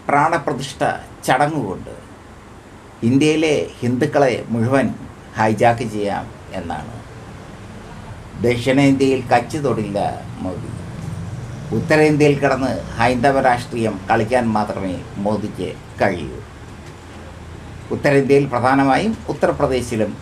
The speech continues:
ഗുജറാത്തിലും മധ്യപ്രദേശിലും രാജസ്ഥാനിലും ഒക്കെ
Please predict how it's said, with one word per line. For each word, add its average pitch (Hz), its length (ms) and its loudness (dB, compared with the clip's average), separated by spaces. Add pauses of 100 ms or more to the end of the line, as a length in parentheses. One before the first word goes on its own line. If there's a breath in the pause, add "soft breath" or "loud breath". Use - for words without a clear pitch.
ഗുജറാത്തിലും 113 760 0 (180)
മധ്യപ്രദേശിലും 98 880 -2 (200)
രാജസ്ഥാനിലും 117 760 2 (220)
ഒക്കെ - 280 -4